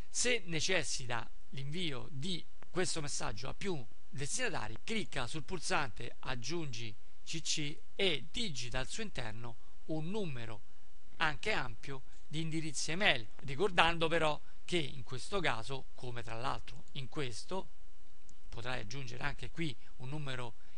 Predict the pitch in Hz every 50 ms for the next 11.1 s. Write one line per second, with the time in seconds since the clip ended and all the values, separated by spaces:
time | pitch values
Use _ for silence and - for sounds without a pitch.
0 | - - 151 127 - 127 117 113 117 117 151 170 160 147 120 127 127 131 160 160
1 | - - 147 131 135 139 131 - - 156 135 123 117 127 139 - 151 170 156 147
2 | 151 135 123 117 - - - - 151 131 - 196 180 - - 214 240 277 262 196
3 | 165 127 120 117 - 147 139 - - - - - - - - - - - - 254
4 | 269 240 202 175 147 147 190 208 196 - - - 202 233 262 240 165 131 113 113
5 | 117 117 113 - - - - - - - - 160 156 165 170 196 202 185 151 -
6 | 120 123 135 143 202 208 160 139 139 123 110 110 113 113 - - - - - -
7 | - - 214 185 156 - - - 123 110 117 135 139 139 175 175 175 - - -
8 | 254 185 139 120 113 113 - - - - - - - - - 139 165 151 - 262
9 | 240 190 - - - 143 127 131 127 123 - - - 139 139 131 - - - -
10 | - - - - - - - 160 151 - - 160 165 180 233 226 190 147 120 110
11 | 107